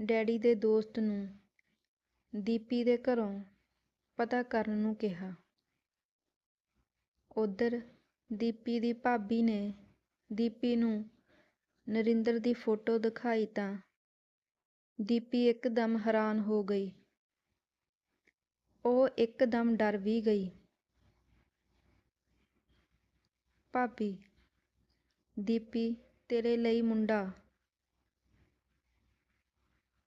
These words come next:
ਇਸ ਮੁੰਡੇ ਦੀ ਦੱਸ ਪਈ ਆ। ਤੂੰ ਦੱਸ, ਤੈਨੂੰ ਪਸੰਦ ਆ? ਡੈਡੀ ਹੁਣੀ ਤਾਂ ਘਰ-ਬਾਰ ਦੇਖ ਆਏ ਨੇ।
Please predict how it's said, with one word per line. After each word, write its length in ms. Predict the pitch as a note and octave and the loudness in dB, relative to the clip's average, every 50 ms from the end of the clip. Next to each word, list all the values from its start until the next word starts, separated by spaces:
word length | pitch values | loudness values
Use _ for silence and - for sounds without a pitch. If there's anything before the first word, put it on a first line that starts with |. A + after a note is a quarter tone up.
| _ _ _ _ _ _ _ _ _ _ _ _ _ _ _ _ _ _ _ _ _ _ _ _ _ _ _ _ _ _ _ | _ _ _ _ _ _ _ _ _ _ _ _ _ _ _ _ _ _ _ _ _ _ _ _ _ _ _ _ _ _ _
ਇਸ 220 | A3 A#3 A3+ - | -2 -2 0 0
ਮੁੰਡੇ 360 | B3 A#3+ A#3 A3+ A3+ A3+ A3+ A3+ | 0 2 2 2 2 2 2 2
ਦੀ 140 | A3 A#3 | 2 0
ਦੱਸ 300 | G#3+ A3+ A3 A3 A3 - | 2 2 0 0 0 -6
ਪਈ 360 | A3 G#3+ - G#3 G3+ G3+ G3+ G3+ | -8 -4 -4 -4 -2 -2 -4 -4
ਆ। 160 | F#3+ F#3+ F#3 - - _ _ _ _ _ _ _ _ _ _ _ _ _ _ _ _ _ _ _ _ _ _ _ _ _ _ _ _ _ _ | -4 -6 -8 -12 -16 _ _ _ _ _ _ _ _ _ _ _ _ _ _ _ _ _ _ _ _ _ _ _ _ _ _ _ _ _ _
ਤੂੰ 240 | - A3+ A3+ A#3+ A3+ | -4 -2 -2 -2 -2
ਦੱਸ, 280 | A#3 A3 G#3 G#3+ - G#3 - | -2 -4 -4 -4 -8 -10 -4
ਤੈਨੂੰ 300 | - G#3+ G#3 G3+ G#3 G#3+ | -2 -2 0 0 -2 -4
ਪਸੰਦ 500 | G#3 - G#3+ - - G#3+ G3+ G3 G3+ G#3 | -2 -4 -6 -4 -4 -6 -4 -4 -2 -2
ਆ? 140 | A3 A3 A#3 A#3 - _ _ _ _ _ _ _ _ _ _ _ _ _ _ _ _ _ _ _ _ _ _ _ _ _ _ _ _ _ _ _ _ _ _ _ G#3+ | -2 -4 -4 -8 -12 _ _ _ _ _ _ _ _ _ _ _ _ _ _ _ _ _ _ _ _ _ _ _ _ _ _ _ _ _ _ _ _ _ _ _ -6
ਡੈਡੀ 420 | G#3+ G#3+ A3 A3 G#3+ G#3 A#3 A#3 | -2 0 0 2 2 2 2 2
ਹੁਣੀ 300 | A3 A#3 A3+ A3 A3 A#3 | 2 2 0 2 0 -2
ਤਾਂ 300 | A3+ A3+ A#3+ A3+ G#3+ G#3+ G#3+ G#3+ - _ _ _ _ _ _ _ _ _ | -2 -2 -2 -2 -2 -2 -4 -6 -10 _ _ _ _ _ _ _ _ _
ਘਰ-ਬਾਰ 440 | - B3 B3 A#3 A3 G#3+ G#3+ A3 A3 | -4 -2 0 0 0 0 0 0 0
ਦੇਖ 400 | G#3 F#3+ A3 G#3+ G#3 G#3 - - | 0 0 0 0 0 -2 -2 -4
ਆਏ 220 | G#3+ G3+ G3+ G3+ G3+ | -2 -2 0 -2 -2
ਨੇ। 180 | G3+ G3 F#3+ | -2 -4 -4